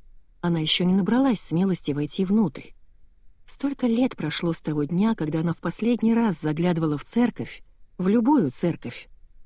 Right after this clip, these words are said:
Но даже её любопытство, по крайней мере сегодня, было недостаточно, чтобы она сделала ещё один шаг. В конце концов она побрела к отелю и вместо того, чтобы взяться за книгу, которую начала читать вчера, села за машинку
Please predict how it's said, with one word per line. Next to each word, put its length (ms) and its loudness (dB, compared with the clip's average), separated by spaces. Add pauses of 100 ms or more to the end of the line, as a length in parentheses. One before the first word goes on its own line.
(220)
Но 140 4
даже 320 4
её 200 4
любопытство, 720 2
по 140 -4
крайней 320 0
мере 180 2
сегодня, 560 0
было 160 0
недостаточно, 920 0 (380)
чтобы 280 0
она 180 2
сделала 400 2
ещё 340 2
один 220 2
шаг. 440 -4 (1300)
В 80 -16
конце 260 0
концов 420 0
она 180 4
побрела 420 2
к 80 -6
отелю 560 0 (580)
и 80 2
вместо 320 2
того, 240 2
чтобы 240 0
взяться 400 0
за 160 -2
книгу, 400 2
которую 340 -2
начала 340 0
читать 360 -2
вчера, 420 -2 (580)
села 300 2
за 140 0
машинку 640 2